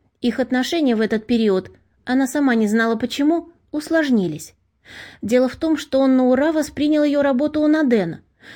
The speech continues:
Уже стал поговаривать, что пора бы им определиться с совместным местом жительства, и Париж ему нравился. Она, правда, настаивала на Москве, так как была бабушкина квартира,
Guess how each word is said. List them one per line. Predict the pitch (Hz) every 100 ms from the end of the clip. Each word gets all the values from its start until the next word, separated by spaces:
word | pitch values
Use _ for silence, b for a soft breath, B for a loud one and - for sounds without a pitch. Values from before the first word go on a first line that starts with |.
| B B
Уже | 208 220 269
стал | 277 262
поговаривать, | 254 226 240 302 302 214 208
что | - 233
пора | 240 294
бы | 277 302
им | 285
определиться | 269 254 220 247 320 -
с | 294
совместным | - 247 233 302 311 302
местом | 302 302 320
жительства, | 285 240 196 175 - 180 185 _ _ -
и | 214
Париж | 208 202 247 285
ему | 311 330
нравился. | 330 269 175 175 - - _ _ _ _ _ -
Она, | 240 320
правда, | 311 311 269
настаивала | 294 294 - 311 311 320
на | 311
Москве, | 320 330 - 220 180 - _ B B B B -
так | 214
как | 214 196
была | 202 269
бабушкина | 294 262 269 294 311 311
квартира, | 311 330 - 214 175 -